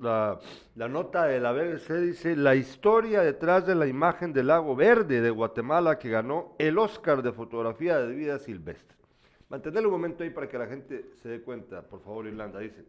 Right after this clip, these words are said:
"En la foto ganadora del premio del Museo de Historia Natural de Londres se logra ver claramente los efectos de la micros-, microcistis, un alga producto de la contaminación y los cambios en temperatura,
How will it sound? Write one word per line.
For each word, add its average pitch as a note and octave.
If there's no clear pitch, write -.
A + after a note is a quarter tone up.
"En D3
la D#3
foto A3+
ganadora F#3+
del D3+
premio F#3
del D3
Museo C#3
de D3
Historia E3
Natural C3+
de B2
Londres C3+
se A2+
logra C3
ver C3
claramente C3
los A#2
efectos A#2+
de A2
la G#2
micros-, A2
microcistis, -
un G#3
alga G#3+
producto E3
de D3+
la C3
contaminación A#2
y E3
los A#2+
cambios C#3+
en G#2
temperatura, G2